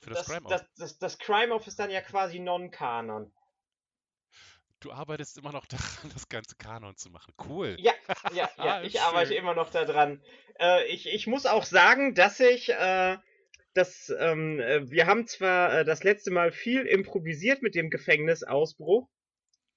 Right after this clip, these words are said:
Speaker 2: aber letztendlich ist der jetzt Kanon. Und, äh, wenn wir jetzt, äh, darum will ich auch vor dem, ähm,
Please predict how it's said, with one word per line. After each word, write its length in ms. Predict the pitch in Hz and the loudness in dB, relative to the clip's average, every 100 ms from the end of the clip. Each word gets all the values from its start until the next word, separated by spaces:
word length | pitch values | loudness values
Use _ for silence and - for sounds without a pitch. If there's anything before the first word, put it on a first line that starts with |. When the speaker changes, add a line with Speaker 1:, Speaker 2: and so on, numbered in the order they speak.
| _ | _
Speaker 2:
aber 220 | 123 135 143 | -2 2 4
letztendlich 600 | 196 - 143 139 190 190 | 4 2 0 2 0 0
ist 180 | 147 - | -2 2
der 120 | 151 | 4
jetzt 280 | 143 139 - | 2 0 -6
Kanon. 680 | - 196 202 139 147 220 - - - - _ _ | 0 2 2 2 2 0 -6 -20 -20 -20 _ _
Und, 440 | 175 170 165 156 | 2 2 0 -4
äh, 340 | - 147 147 131 | 0 2 2 2
wenn 160 | 165 | 0
wir 160 | 165 165 | 2 0
jetzt, 420 | 156 151 - - | 2 0 -2 -12
äh, 400 | - 147 143 139 | -4 0 2 4
darum 260 | 135 170 175 | 4 2 2
will 120 | 185 | 2
ich 140 | 208 - | 2 2
auch 180 | 165 - | 0 -2
vor 340 | - 190 220 | -2 0 0
dem, 480 | 196 190 190 190 185 - | 4 4 4 2 -4 -4
ähm, 800 | 165 170 165 165 165 165 165 | -4 -4 -6 -8 -8 -8 -8